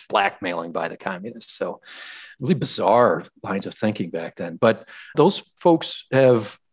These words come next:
stories to tell, and they're really interesting people. And on the flip side, to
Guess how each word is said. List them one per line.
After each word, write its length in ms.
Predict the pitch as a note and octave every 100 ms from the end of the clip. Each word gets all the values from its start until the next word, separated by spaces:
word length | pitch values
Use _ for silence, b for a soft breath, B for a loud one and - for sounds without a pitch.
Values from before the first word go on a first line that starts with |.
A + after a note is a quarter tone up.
| -
stories 520 | - A2 A2 B2 A#2+
to 100 | -
tell, 480 | - - A#2 B2 - _
and 320 | B2 A#2+ A#2+ A#2
they're 160 | C#3
really 280 | C3+ E3+ E3
interesting 400 | E3 D3+ - C3
people. 520 | - F3+ - F2 - _ _ _ _
And 100 | C3
on 80 | C3+
the 80 | C3+
flip 260 | - F#3
side, 500 | - C#3 G#2+ G2+ G2 B B B B B B
to 580 | - C3+ B2+ A#2+ A2+ A#2